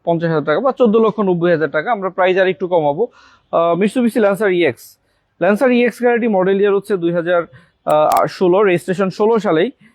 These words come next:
এটি হচ্ছে পনেরোশো সিসির তেলে চালিত গাড়ি, যথেষ্ট ফ্রেশ একটি আইটেম। দেখছিলেন ফ্রন্টের ভিউ, প্রত্যেকটা কালার অরিজিনাল, কোনো প্রকার অ্যাক্সিডেন্টাল ড্যামেজ নেই। ভিতরে আমরা লেদার সিট এবং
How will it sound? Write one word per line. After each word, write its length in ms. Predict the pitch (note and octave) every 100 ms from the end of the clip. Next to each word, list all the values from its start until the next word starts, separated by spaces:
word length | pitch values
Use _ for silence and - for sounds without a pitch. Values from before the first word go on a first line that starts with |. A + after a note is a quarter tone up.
| _ -
এটি 160 | D#3+
হচ্ছে 160 | F3 F#3
পনেরোশো 460 | F3 G3 G3+ A#3 G3+
সিসির 320 | G#3 - G#3
তেলে 220 | G#3+ G#3+
চালিত 300 | G#3 G#3+ G#3
গাড়ি, 340 | F#3+ D#3+ A3
যথেষ্ট 380 | G#3+ A3 B3 -
ফ্রেশ 460 | A#3 - F#3+ G3 -
একটি 300 | E3+ - F3+
আইটেম। 280 | D#3 F#3 C#4 _ _ _ -
দেখছিলেন 340 | D#3 F#3+ G3
ফ্রন্টের 440 | E3+ F3+ F3 G3
ভিউ, 240 | D#3+ F3+ A#3+ _ - _ _ -
প্রত্যেকটা 360 | E3+ F3+ G3
কালার 340 | D#3 E3+ F3 F3+
অরিজিনাল, 420 | F3 E3+ F#3 G#3+
কোনো 220 | F3+ E3+
প্রকার 240 | E3+ E3+
অ্যাক্সিডেন্টাল 580 | E3+ - F3+ F3 E3+ F3
ড্যামেজ 360 | E3 D#3+ E3 D#3
নেই। 120 | G#3+
ভিতরে 400 | D#3+ D#3+ E3+ E3 - - _ -
আমরা 500 | D3 D3+ D#3 D3+ -
লেদার 300 | D3+ D#3 D#3+
সিট 240 | - D#3+
এবং 280 | D3+ D3 C#3+